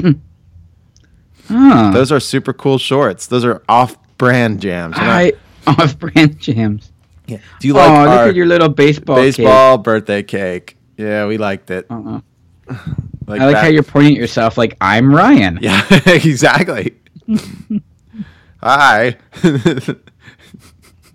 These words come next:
Speaker 2: I'm a special,
Speaker 1: Were you,
Speaker 2: I was a special
Speaker 1: were you
Speaker 2: kid.
Speaker 1: just get, were you just getting done saying, "Alrighty then"?
Speaker 2: <laughs> Uh, I don't know if that was a thing yet.
Speaker 1: <laughs>
Speaker 2: Um, I
Speaker 1: You were
Speaker 2: don't
Speaker 1: ahead of your time.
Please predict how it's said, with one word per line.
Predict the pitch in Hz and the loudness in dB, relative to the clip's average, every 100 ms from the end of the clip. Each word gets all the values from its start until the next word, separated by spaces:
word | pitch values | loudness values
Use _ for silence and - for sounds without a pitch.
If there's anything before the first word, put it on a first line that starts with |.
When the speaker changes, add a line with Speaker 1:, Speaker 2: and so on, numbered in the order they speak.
| _ _ _ - - 160 - | _ _ _ -20 -20 -20 -4
Speaker 2:
I'm | 196 208 143 | 0 2 0
a | |
special, | 120 135 127 156 | -4 0 2 2
Speaker 1:
Were | - | -2
you, | _ _ 131 | _ _ -4
Speaker 2:
I | |
was | 147 | -4
a | 113 | -6
special | - 127 | -4 2
Speaker 1:
were | |
you | 175 214 | 4 4
Speaker 2:
kid. | 240 | 4
Speaker 1:
just | 202 202 | 0 0
get, | 214 202 160 | -2 0 0
were | |
you | 165 | -2
just | 170 175 - | 0 -2 0
getting | 175 170 | 2 2
done | 156 160 | 2 0
saying, | 147 151 151 127 | 0 2 2 2
"Alrighty | 143 131 117 127 139 | 0 0 -2 0 2
then"? | 139 143 151 151 - _ | 2 2 2 -2 -10 _
Speaker 2:
<laughs> | 131 - - 131 - _ _ _ _ _ _ _ _ - - _ _ | -14 -12 -12 -14 -18 _ _ _ _ _ _ _ _ -20 -20 _ _
Uh, | 120 131 131 127 123 | -4 0 0 0 -2
I | 127 | -2
don't | 151 | -2
know | 151 | 0
if | 147 | 0
that | 135 | 0
was | 127 113 | 0 -2
a | |
thing | - 110 110 | -4 -4 -2
yet. | 95 85 - _ | -6 -8 -16 _
Speaker 1:
<laughs> | _ _ _ _ - _ _ _ _ _ _ _ _ _ _ _ - - - | _ _ _ _ -20 _ _ _ _ _ _ _ _ _ _ _ -16 -10 -8
Speaker 2:
Um, | 98 90 85 87 - _ _ 269 - - | -8 -10 -12 -18 -20 _ _ -14 -14 -10
I | 98 | -2
Speaker 1:
You | 147 | 2
were | 151 | 4
Speaker 2:
don't | 147 | 2
Speaker 1:
ahead | 139 | 0
of | 139 | 0
your | 123 | -2
time. | - 131 131 113 | -6 -4 -2 -2